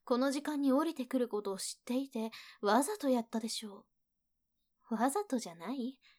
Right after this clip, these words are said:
白々しいのも大概にしてください。どうせ、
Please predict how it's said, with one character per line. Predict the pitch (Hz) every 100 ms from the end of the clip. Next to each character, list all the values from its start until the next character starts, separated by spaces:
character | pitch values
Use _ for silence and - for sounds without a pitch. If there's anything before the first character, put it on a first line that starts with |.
| _ _ _
白 | - 294 302 302
々 | 311
し | 311
い | 349
の | 339
も | 240 214
大 | 226 247
概 | 269 285
に | 294
し |
て | -
く | 302
だ | 285
さ | - 294
い。 | - _ _ _ _ _ -
ど | 240 262 285 269
う |
せ、 | - 262 262